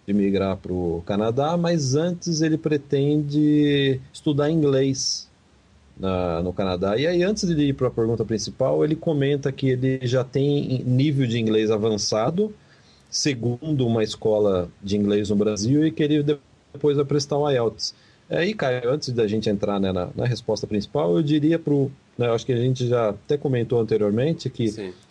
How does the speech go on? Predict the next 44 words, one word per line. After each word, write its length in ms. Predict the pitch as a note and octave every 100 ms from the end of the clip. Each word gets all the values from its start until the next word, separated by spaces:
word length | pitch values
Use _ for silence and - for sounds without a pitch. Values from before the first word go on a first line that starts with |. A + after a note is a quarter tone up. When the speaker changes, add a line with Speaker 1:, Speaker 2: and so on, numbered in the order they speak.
| -
Speaker 1:
o 80 | B2+
fato 420 | - C3+ - A3
de 80 | G#3
você 240 | G3+ F#3
ter 140 | F3
inglês 420 | D#3 D3 C3+ C#3 C3+
avançado 640 | B2+ B2+ - B2 G#2+ G2+
numa 180 | G#2 G2+
escola 360 | G2+ A2+ A2+
de 120 | A2 G#2+
inglês 460 | G2+ G2+ G#2 F#2+
aí 120 | G2+
no 100 | A2+
Brasil, 480 | C3+ B2 F#2+ G2+ B2 -
né, 420 | E3 D3 A#2 G2
ou 160 | G2 G2
seja, 260 | - F#2+
a 20 | G2+
escola 440 | - - C3+ D3
falou 180 | C3+ B2+
pra 120 | C3
você 320 | A#2 - A#2
que 240 | A2 A2 G#2 - -
você 300 | A2+ G#2 B2
tá 140 | A2+ A2+
no 120 | A2
nível 260 | A2 G#2+
avançado, 600 | G2+ G2+ G2+ B2 C#3 D#3 - - _ _
não 340 | A#2+ A#2+ C3+ G3+
significa 720 | G#3 G3 F#3+ F3+ D#3 D#3+ E3
que 140 | D#3+ D#3
o 100 | C#3
seu 280 | - C#3+
nível, 720 | B2+ A#2+ C3 B2+ C3+ C3+ C3 -
é, 180 | A2+ G#2
que 120 | A2+
você 240 | A2+ -
vai 160 | A#2 A#2
ter 100 | B2
um 60 |
nível 220 | A#2 A#2 A2+
avançado, 640 | A2+ G#2+ - G#2+ A2 A2
conseguir 400 | G#2+ G#2 G#2+
a 80 | G#2+